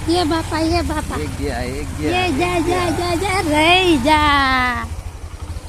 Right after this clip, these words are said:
Speaker 2: જો આજી ડેમ. આ સ્પેશિયલ આજી ડેમનો સીન લેવા માટે જ અહીંથી આવેલા.
Speaker 1: હમ.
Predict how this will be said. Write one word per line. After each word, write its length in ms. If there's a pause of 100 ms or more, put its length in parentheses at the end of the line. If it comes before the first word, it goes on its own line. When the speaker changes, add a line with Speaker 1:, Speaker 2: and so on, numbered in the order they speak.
(600)
Speaker 2:
જો 120
આજી 220
ડેમ. 400 (1900)
આ 120
સ્પેશિયલ 520
આજી 240
ડેમનો 320
સીન 240
લેવા 300
માટે 280
જ 80
અહીંથી 280
આવેલા. 260 (580)
Speaker 1:
હમ. 640